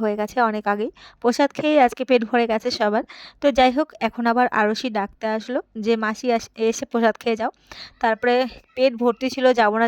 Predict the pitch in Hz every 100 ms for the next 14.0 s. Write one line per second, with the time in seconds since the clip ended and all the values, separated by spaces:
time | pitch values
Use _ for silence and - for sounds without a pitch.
0 | 233 226 226 240 269 240 220 247 220 202
1 | 220 233 196 - 214 214 240 226 208 226
2 | 233 208 214 - 233 226 277 _ _ _
3 | 254 262 240 226 226 240 247 247 269 220
4 | 254 - _ - _ 269 277 220 196 190
5 | - 226 240 285 302 262 233 233 220 247
6 | 254 226 233 196 226 - 269 226 196 185
7 | 180 - - - 277 277 262 269 294 349
8 | 294 269 294 269 262 320 349 240 247 254
9 | 240 254 254 - 359 - _ _ - -
10 | - 233 - 269 269 247 226 247 226 247
11 | 240 247 254 269 262 - 254 285 277 -
12 | - 220 233 247 240 330 _ _ _ -
13 | _ _ _ _ _ - - 185 196